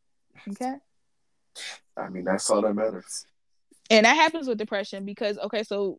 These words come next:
Speaker 1: to go into the difference between what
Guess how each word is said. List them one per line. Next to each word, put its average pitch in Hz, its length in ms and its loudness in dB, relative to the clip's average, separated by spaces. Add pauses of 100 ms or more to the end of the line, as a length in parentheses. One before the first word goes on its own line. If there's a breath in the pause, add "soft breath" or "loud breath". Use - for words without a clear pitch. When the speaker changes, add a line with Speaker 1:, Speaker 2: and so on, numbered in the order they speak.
(100)
Speaker 1:
to 196 120 -2
go 190 420 -2
into 185 920 -6
the 185 140 -4
difference 180 420 -6
between 175 460 -8
what 170 260 2